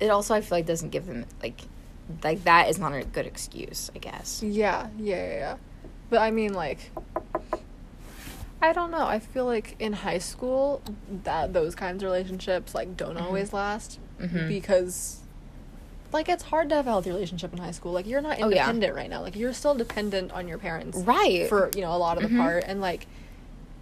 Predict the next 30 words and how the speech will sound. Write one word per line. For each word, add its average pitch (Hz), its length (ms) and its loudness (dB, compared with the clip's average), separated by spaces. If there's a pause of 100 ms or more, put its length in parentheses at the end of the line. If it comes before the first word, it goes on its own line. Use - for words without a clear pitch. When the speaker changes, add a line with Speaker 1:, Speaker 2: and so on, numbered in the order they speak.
(120)
Speaker 2:
you 190 80 -4
know, 170 240 -4 (160)
we 208 240 0
are 247 120 6
at - 120 4
school 254 320 2
from 180 140 -6
eight 165 180 -2
to 175 280 2 (300)
three, 180 300 2
then 190 160 2
we 208 140 4
go 214 120 4
home, 185 300 0
and 180 100 -4
then 180 60 -4
we 190 80 -2
have, 202 140 2
like, 196 100 4
Speaker 1:
Mm-hmm. 170 100 0
Speaker 2:
homework. 196 280 2
We 226 100 2
have, 240 160 0
like, 226 180 -2
all 220 200 2
these 226 180 0
priorities 202 580 2
that - 140 0
come, 185 420 -2 (300)
Speaker 1:
Yeah. 165 220 -2